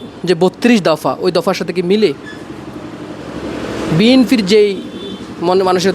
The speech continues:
বিএনপি কি চায় অমুসলিম তাকে ভোট না দেখ? বিএনপি কি চায় অমুসলিমরা ক্ষমতায় না আসুক? বিএনপি চায় অমুসলিমরা বা-, বাংলাদেশ থেকে সরে যাক? যদি এটা না চায়,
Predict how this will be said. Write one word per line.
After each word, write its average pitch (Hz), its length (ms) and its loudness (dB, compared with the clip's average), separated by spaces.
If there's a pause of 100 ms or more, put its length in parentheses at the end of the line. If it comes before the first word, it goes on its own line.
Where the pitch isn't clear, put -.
বিএনপি 254 300 6
কি 254 120 2
চায় 247 180 4
অমুসলিম 208 240 2
তাকে 214 240 2
ভোট 190 160 2
না 202 120 4
দেখ? 208 80 0 (580)
বিএনপি 277 320 6
কি 277 60 2
চায় 262 300 4
অমুসলিমরা 226 380 2
ক্ষমতায় 220 340 2
না 220 120 2
আসুক? 220 200 0 (460)
বিএনপি 269 380 4
চায় 262 180 4
অমুসলিমরা 226 400 4 (120)
বা-, 202 160 2
বাংলাদেশ 202 280 4
থেকে 226 100 2
সরে 208 220 2
যাক? 226 160 2 (580)
যদি 170 220 2
এটা 175 120 0
না 160 220 2
চায়, 135 320 0